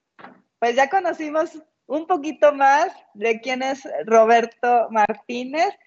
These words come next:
Y pues bueno, ahora sí vamos a entrar aquí a, a, a hacer más, eh, a conocer más sobre este concurso, pero antes yo quiero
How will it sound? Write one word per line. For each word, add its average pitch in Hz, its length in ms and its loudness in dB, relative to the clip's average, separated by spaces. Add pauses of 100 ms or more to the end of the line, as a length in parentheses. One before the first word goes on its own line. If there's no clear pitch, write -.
Y 240 200 -6
pues 247 300 2
bueno, 294 520 2
ahora 339 500 -2
sí 381 140 -6
vamos 349 320 -4
a 269 80 -2
entrar 233 400 -2
aquí 247 480 -6 (320)
a, 196 400 0 (100)
a, 185 340 0
a 170 200 -2
hacer 214 260 0 (520)
más, 226 440 0
eh, 202 460 -6 (1160)
a 196 100 -2
conocer 208 400 0
más 233 220 0
sobre 226 560 0 (180)
este 214 300 -2
concurso, 247 600 0
pero 240 240 0
antes 330 840 -4
yo 240 180 -2
quiero 302 240 0